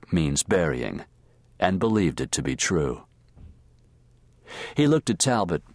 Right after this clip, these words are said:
and noted the fear that appeared in the man's eyes when he heard the two hammers cock under the cloth. "Pays to be prepared," he said. Laying the hand howitzer on the seat with the muzzle pointed away,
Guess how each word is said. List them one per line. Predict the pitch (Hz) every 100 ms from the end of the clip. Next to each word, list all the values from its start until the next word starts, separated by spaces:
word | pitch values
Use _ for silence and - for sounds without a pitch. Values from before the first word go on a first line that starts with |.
| -
and | 92 95
noted | 117 120 104
the | 98
fear | - 135 104 58 60
that | 76
appeared | 71 - 92 80
in | 78
the | 78
man's | 90 87 85
eyes | 98 92 85 73 - - -
when | 107
he | 104
heard | 98 110 101
the | 95
two | - - 113
hammers | - 113 87 65 -
cock | - - 80 71
under | 78 76
the | 65
cloth. | - 98 76 65 - - _ _ - _ _ - _ _ _ _ _ _ _
"Pays | - 80 85 87 82
to | -
be | 76 82
prepared," | 78 85 - 107 76 55 - - - _ _
he | - 71
said. | - 64 60 - _ _ _ _ _ _ _ _ - - -
Laying | 117 123 123 104
the | 90
hand | - 107 92
howitzer | 85 85 71 - - 73
on | 69
the | 69
seat | - 98 73 - _
with | 85 85
the |
muzzle | 85 98 85 76
pointed | 76 101 85 78
away, | 73 85 82 67 67